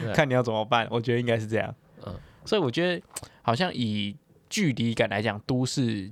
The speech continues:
Speaker 2: 距离比较远，然后山上近一点。那你觉得海边呢？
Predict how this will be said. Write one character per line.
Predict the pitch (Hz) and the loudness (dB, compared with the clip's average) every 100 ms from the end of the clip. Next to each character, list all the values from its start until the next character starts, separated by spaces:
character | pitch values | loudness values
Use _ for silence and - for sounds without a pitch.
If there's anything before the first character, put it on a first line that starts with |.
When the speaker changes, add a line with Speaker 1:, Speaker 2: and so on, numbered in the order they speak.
| - | -8
Speaker 2:
距 | 143 110 | -4 -2
离 | 98 | -4
比 | - | -2
较 | 104 | -2
远， | 110 104 - | -2 -6 -8
然 | 101 104 | -8 -6
后 | 104 101 98 | -2 -4 -6
山 | - 98 104 | -6 -6 -4
上 | 117 95 - - | -4 -4 -8 -12
近 | - 107 | -6 -6
一 | 101 | -6
点。 | 110 120 - _ | -10 -10 -12 _
那 | 156 | 0
你 | 123 | 2
觉 | 127 | 0
得 | |
海 | - 110 | 0 -2
边 | 110 117 | 0 -2
呢？ | 117 | 0